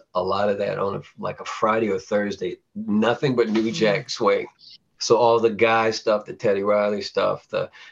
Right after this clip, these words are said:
Speaker 1: Belle Biv DeVoe, all the Today, all those groups that
Speaker 2: Mm.
Speaker 1: kinda, <laughs> um, some of that Heavy D and the Boys stuff, some of that was New Jack. So
Speaker 2: Yeah, even Michael and Janet were even doing New Jack. So
Speaker 1: Yes,
Speaker 2: yeah.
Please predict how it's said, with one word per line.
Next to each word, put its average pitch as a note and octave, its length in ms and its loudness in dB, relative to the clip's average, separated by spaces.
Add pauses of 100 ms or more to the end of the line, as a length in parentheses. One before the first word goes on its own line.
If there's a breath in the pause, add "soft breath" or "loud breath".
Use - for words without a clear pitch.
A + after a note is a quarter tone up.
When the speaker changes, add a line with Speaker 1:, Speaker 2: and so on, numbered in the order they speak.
(160 loud breath)
Speaker 1:
Belle G2+ 260 4
Biv G2 220 -2
DeVoe, G2 920 0
all G2+ 240 0
the G#2+ 120 -14
Today, B2+ 560 4
all C3 160 4
those B2+ 200 2
groups B2 380 0
that G#2 340 2
Speaker 2:
Mm. F#3 220 -6
Speaker 1:
kinda, A2+ 1400 0 (340 loud breath)
<laughs> - 400 -12
um, G#2 380 2
some - 280 0
of C3+ 60 4
that C3+ 140 4
Heavy C3+ 260 2
D B2+ 340 2
and B2+ 80 2
the A2+ 60 2
Boys A#2+ 400 2
stuff, A2+ 420 0
some A2+ 160 -2
of A2 60 0
that A2+ 200 0
was G#2+ 220 -10
New G#2 260 -6
Jack. F#2 420 -8
So F#2 280 -8
Speaker 2:
Yeah, A#3 300 -4
even F#3 160 -4
Michael C4 300 -2
and A#3+ 120 0
Janet A#3+ 360 -4
were D#3+ 120 -6
even D3 260 -2
doing C#3 260 -4
New C3+ 120 -6
Jack. C3 380 -6
So C#3 260 -8
Speaker 1:
Yes, G#4+ 420 2
Speaker 2:
yeah. G#3+ 200 -20